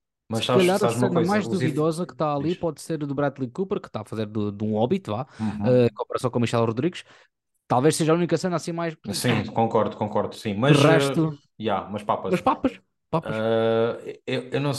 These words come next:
Speaker 1: não, não consigo perceber o porquê, porque é assim, eu tenho noção que aquilo, o, que a parte do C G I é falsa, é tudo falso neste filme. É tudo, quer dizer, muita coisa é falsa.
Speaker 2: Uhum.
Speaker 1: Mas acho que o filme habitua-nos a isso tão bem desde o início,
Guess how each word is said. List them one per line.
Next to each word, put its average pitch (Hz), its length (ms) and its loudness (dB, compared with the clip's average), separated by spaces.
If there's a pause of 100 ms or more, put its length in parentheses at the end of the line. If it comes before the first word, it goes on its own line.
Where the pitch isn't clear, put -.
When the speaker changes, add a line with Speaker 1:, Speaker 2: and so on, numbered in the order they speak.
Speaker 1:
não, 139 220 -6
não 139 160 -4
consigo 131 360 -8
perceber - 240 -8
o 131 100 -4
porquê, 131 360 -6
porque 123 480 -12
é 127 60 -2
assim, 120 180 -6
eu 107 100 -8
tenho 127 200 0
noção 127 560 -6 (140)
que - 80 -16
aquilo, 131 420 -10 (500)
o, 113 400 -16
que - 80 -14
a 101 40 -8
parte 120 180 -4
do - 80 -12
C 117 140 -8
G 107 160 -8
I 123 300 -8 (160)
é 117 100 -6
falsa, 113 380 -4
é 95 40 -12
tudo 107 180 -10
falso 104 300 -6
neste 98 160 -12
filme. 95 300 -12
É 107 100 -10
tudo, 156 160 -6
quer 160 60 -2
dizer, 107 160 -2
muita 117 180 -4
coisa 120 200 -4
é - 20 -6
falsa. 101 400 -8 (320)
Speaker 2:
Uhum. 127 120 0
Speaker 1:
Mas 131 200 0
acho 143 180 -2
que 160 60 -4
o 143 40 -2
filme 160 380 -6
habitua-nos 139 640 -6
a 143 60 -4
isso 147 340 -10
tão 165 240 -2
bem 127 180 -4
desde 113 280 -6
o - 20 -6
início, 110 560 -10